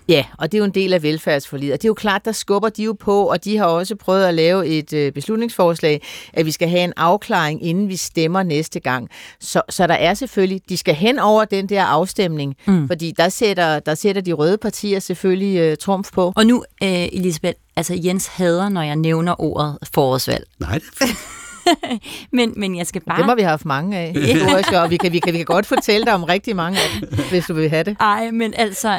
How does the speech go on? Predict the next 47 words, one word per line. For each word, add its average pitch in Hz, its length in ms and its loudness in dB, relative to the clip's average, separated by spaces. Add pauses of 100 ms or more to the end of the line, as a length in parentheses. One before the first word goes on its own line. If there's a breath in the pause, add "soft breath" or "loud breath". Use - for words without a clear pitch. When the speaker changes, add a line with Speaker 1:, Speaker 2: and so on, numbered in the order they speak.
(140)
Speaker 2:
det, 214 180 -4
det 220 60 -2
er 214 60 0
bare 226 220 -4
det 262 120 -8
her 240 200 -4
med, 214 300 -2 (460 soft breath)
øh, 196 240 4
hvor 196 120 2
lang 190 280 -2
tid 220 200 -2
kan 208 200 0
man 185 260 0
holde 180 280 2
den 185 200 0
her, 196 200 -2 (100)
øh, 170 200 0
gryde 165 400 0
i - 20 2
kog? 196 360 2 (280 loud breath)
Kan 190 140 2
de 185 120 -2
køre, 202 560 2 (120)
øh, 165 360 2
i 196 160 2
to - 360 0
år, 180 300 2 (320 loud breath)
øh, 180 240 4
uden 214 300 4
at 190 140 -4
komme 180 240 0
med 214 100 2
nogle 175 280 0
konkrete 175 580 -2
svar? 156 380 -2 (540 loud breath)
Eller 190 340 4 (380 soft breath)
kan 196 180 -4
man 165 140 -2
se - 380 -4 (140)
det 226 140 4
her 208 300 0 (300 loud breath)
annoncekampagner, 151 1400 2
snak 156 360 -2
om 180 140 -2
pension 165 500 0
som 175 260 0
en, 160 200 0